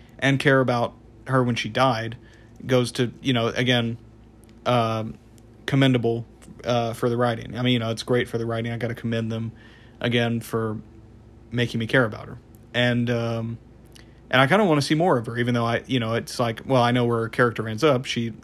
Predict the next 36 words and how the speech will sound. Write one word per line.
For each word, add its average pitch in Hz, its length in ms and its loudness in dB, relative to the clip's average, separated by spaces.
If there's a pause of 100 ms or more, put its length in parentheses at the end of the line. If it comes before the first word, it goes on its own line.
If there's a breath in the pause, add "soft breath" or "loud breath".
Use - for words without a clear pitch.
Dooku 127 240 0
ends 120 140 -2
up - 100 -10
killing 147 300 0
her, 117 140 -4 (360 loud breath)
but 120 120 2
it's 120 140 -2
still, 127 420 4 (220)
I 127 60 -2
thought 120 180 0
she - 100 -2
was 117 120 0
really 113 200 -2
good, 117 220 -2 (260)
you 107 60 -12
know. 110 120 -12 (920)
Um, 127 380 2
okay, 135 220 0 (480 loud breath)
so 139 720 4 (200)
now 143 380 4
let's 135 280 0
move 135 180 4
on 127 240 2
to 123 400 0
episode 113 320 -4
five, 127 460 -2 (200)
coming 117 160 -6
up 110 120 -6
on 113 80 -4
the 113 60 -6
last 113 260 -8
two. 127 180 0 (420 loud breath)
Practice 151 440 4
makes 135 220 0
perfect. - 520 -4 (560 loud breath)
Uh, 120 680 4